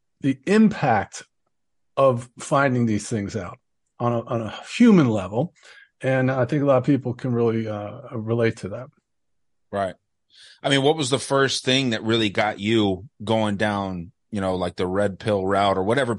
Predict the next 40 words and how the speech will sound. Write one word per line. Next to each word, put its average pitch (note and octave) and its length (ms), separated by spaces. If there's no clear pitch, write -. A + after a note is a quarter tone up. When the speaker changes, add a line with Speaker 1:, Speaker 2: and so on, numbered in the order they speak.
Speaker 2:
I C3 60
mean, A#2 140
people A2+ 160
call G#2 220
it F#2 40
all F#2+ 80
kinds G#2 220
of F#2 60
different G2 280
things, G#2 240
but G2+ 120
what D#3 100
Speaker 1:
Yeah, C#3+ 80
Speaker 2:
was C#3 100
Speaker 1:
yeah, C3+ 100
Speaker 2:
that A#2+ 100
Speaker 1:
yeah. - 40
Speaker 2:
first A2+ 300
thing A#2 180
that, F#2+ 140
for D#3+ 120
lack C#3+ 260
of B2 80
a A#2 60
better A#2 220
term, A2 300
popped G#2+ 380
your G#2 80
conspiracy G2 640
theory F2 280
cherry? C#2+ 500
Speaker 1:
Yep. A3+ 340
I C3+ 100
was D#3 200
totally F#3 440
a F#3+ 60
normie. F#3+ 400
I D3 40
was, C#3 180
like, B2+ 260